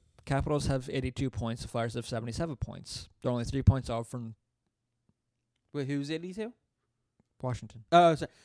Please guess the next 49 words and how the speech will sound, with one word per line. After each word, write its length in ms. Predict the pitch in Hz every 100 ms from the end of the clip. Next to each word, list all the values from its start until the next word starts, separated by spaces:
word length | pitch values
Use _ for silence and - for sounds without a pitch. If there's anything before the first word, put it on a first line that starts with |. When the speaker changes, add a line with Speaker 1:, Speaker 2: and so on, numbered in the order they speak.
| -
Speaker 2:
Sorry, 320 | - 165 147 151
I, 160 | 156 -
I 80 | 151
don't 100 | 175
even 140 | 151 120
know 80 |
who 120 | 120 113
I 60 |
thought. 220 | 107 101
Yeah, 180 | - 98 -
but 60 | 131
anyway, 280 | 143 139 98 -
sorry, 140 | 117
go 80 | 120
ahead. 200 | 110 101
Speaker 1:
Eighty-two 360 | 139 143 139 147
for 120 | 139
Washington, 560 | 135 127 131 - 123 123
Speaker 2:
Yes. 160 | -
Speaker 1:
and 80 | -
only 180 | 127 127
three 220 | - 156
points 300 | 151 131 120
back 240 | - 117 -
from 160 | 120
that 300 | 147 120 127 -
is 360 | 117 113 -
Pittsburgh 640 | - 151 - 110 107 113 - - - -
with 160 | - -
eighty. 380 | 123 110 107 117 - -
So 220 | - 113
five 300 | - 123 127 -
points 260 | 123 120
from 440 | - 120 117 117 110 - _ _
first, 580 | - 127 113 117 - - - _ _ _ _ _ _
which 220 | 131 127
we're 100 | -
actually 180 | 131 123
a 40 | 113
point 260 | 120 113
back 220 | - 107 -
from 200 | 104 117
there, 360 | 151 123 120 -
and 100 | 117
you 80 |
guys 220 | 113 110 117
are 40 |
four 200 | - 127
points 500 | - 110 110 - -